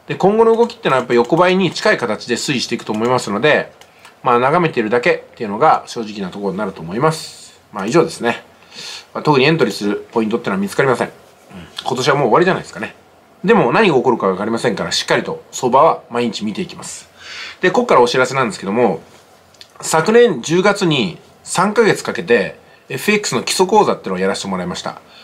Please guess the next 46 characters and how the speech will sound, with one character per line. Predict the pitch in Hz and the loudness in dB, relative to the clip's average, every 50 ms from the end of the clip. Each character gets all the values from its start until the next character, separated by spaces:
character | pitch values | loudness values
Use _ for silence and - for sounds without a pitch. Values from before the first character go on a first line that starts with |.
| - _ | -20 _
こ | - 180 | 0 2
れ | 180 170 | 2 4
は | |
毎 | 170 202 226 240 170 | 4 4 4 4 2
日 | 135 113 - - 127 117 101 90 78 - _ | 0 -2 -4 -4 -2 -2 -2 -2 -6 -10 _
一 | - 208 202 | -4 -4 -4
分 | - - 240 208 170 | -2 0 2 2 4
ぐ | 135 117 | 4 4
ら | 101 | 4
い | 98 | 4
で | 104 120 | 2 0
見 | 107 107 113 | 0 2 2
れ | 120 123 | 2 2
る | 101 95 | 2 2
よ | 92 | -2
う | 90 | 0
な | 120 123 101 | 0 0 0
動 | 90 113 117 117 | 2 2 2 4
画 | 117 120 | 4 4
を | 113 | 2
皆 | 113 131 147 139 | 2 0 -4 -4
さ | 127 | -4
ん | 107 90 | -6 -6
に | |
お | 87 92 | -6 -4
届 | 104 117 120 123 | -2 -2 -2 -2
け | 120 | -2
す | - 135 | -2 -2
る | 127 | 0
こ | 123 123 | 0 0
と | 113 | 0
に | 92 | -2
よ | 80 73 | -6 -6
っ | |
て、 | - - 143 131 107 87 78 - - - - - - - | -4 0 2 2 2 2 0 -6 -12 -20 -20 -20 -16 -10
エ | - 143 | -10 -8
フ | - - 220 | -2 0 -2
エ | |
ッ | 208 | -2
ク | - - | -2 -2
ス | - 117 | -4 -4
の | 98 | -2
基 | - - | -2 -2
礎 | - - 208 196 - - - - - - - | 2 4 4 2 2 0 -8 -20 -20 -18 -8
知 | - 202 175 | -4 -2 -2
識、 | - - - 180 - - | -2 -2 -4 -10 -12 -12